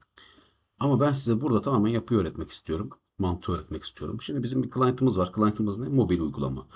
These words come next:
Mobil uygulama, e, diyecek ki mesela atıyorum, "Randevu ekle." Endpoint'ine gidecek. O gateway'e soracak. Gateway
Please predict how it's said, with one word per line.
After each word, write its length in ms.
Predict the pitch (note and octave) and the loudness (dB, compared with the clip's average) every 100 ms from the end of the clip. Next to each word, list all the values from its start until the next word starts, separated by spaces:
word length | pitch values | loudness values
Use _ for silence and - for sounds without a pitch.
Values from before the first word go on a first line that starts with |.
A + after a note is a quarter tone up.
| - - - | -20 -18 -4
Mobil 200 | D3 C#3 | 2 6
uygulama, 500 | A2 F2 E2+ A2 - _ _ _ _ - | 6 4 0 -2 -4 _ _ _ _ -6
e, 120 | F#2+ - F2 F2 E2+ - | -2 0 -2 -2 -4 -6
diyecek 360 | D3 G#2+ G2 | 0 2 0
ki 80 | - | -2
mesela 320 | D#2+ - D#2+ | -6 -4 -6
atıyorum, 420 | D2 F#2+ G2+ B2+ - _ _ _ D#3 | -4 -2 -2 -2 -8 _ _ _ 6
"Randevu 480 | C#3+ F#2 E2 A2+ | 6 6 2 2
ekle." 460 | B2 - G2+ D#2 - _ _ _ _ _ _ _ _ _ _ _ - - | 2 2 0 -2 -4 _ _ _ _ _ _ _ _ _ _ _ -10 0
Endpoint'ine 640 | G#2+ F2+ F#2+ E2+ D2+ E2 | 0 2 2 2 0 -2
gidecek. 500 | C#2 - - D#3 - _ _ _ - | -4 -4 -6 -6 -12 _ _ _ 0
O 300 | C3+ D#3+ - _ _ _ - | 2 2 -2 _ _ _ 4
gateway'e 440 | C#3 C#3 - E2+ | 4 4 2 0
soracak. 440 | - D2+ D2 D2 - | 0 -4 -4 -6 2
Gateway 520 | C#3 C3+ - B2 | 4 4 -2 -2